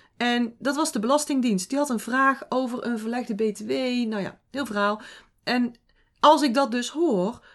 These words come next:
vlak voordat ik een webinar geef, of vlak voordat ik, eh, de mails ga sturen, dan ga ik daaraan denken. Dus dat wil ik eerst uit mijn hoofd hebben. Dus ik zet mijn WhatsApp dicht. Ik kijk niet naar de mails, naar de voicemails.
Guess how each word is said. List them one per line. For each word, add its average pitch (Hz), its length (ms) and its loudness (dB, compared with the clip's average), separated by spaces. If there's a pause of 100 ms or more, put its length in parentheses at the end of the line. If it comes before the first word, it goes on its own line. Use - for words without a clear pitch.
(120)
vlak 294 420 0
voordat 240 260 -4
ik 208 80 -12
een 233 80 -2
webinar 247 480 0 (120)
geef, - 640 -4
of 233 200 -4
vlak 269 320 -4
voordat 247 360 -2
ik, 233 360 -6 (120)
eh, 220 220 0
de 220 80 4
mails 302 300 4
ga 226 140 -4
sturen, 196 320 -4
dan 233 100 -6
ga 320 160 0
ik 247 120 -6
daaraan 269 280 2
denken. 285 320 2
Dus 220 100 -4
dat 247 100 -6
wil 285 100 -2
ik 277 80 -6
eerst 285 240 -2
uit - 180 -4
mijn 233 120 -2
hoofd 320 280 0
hebben. 175 260 -2 (300)
Dus 311 300 0 (160)
ik 370 140 -4
zet 302 160 -2
mijn 226 140 0
WhatsApp 214 420 -4
dicht. 240 280 -4 (200)
Ik 240 160 -4
kijk 285 280 0
niet 240 200 0
naar 202 160 0
de 202 60 0
mails, 262 500 0
naar 220 120 -2
de 208 60 -2
voicemails. 240 600 -2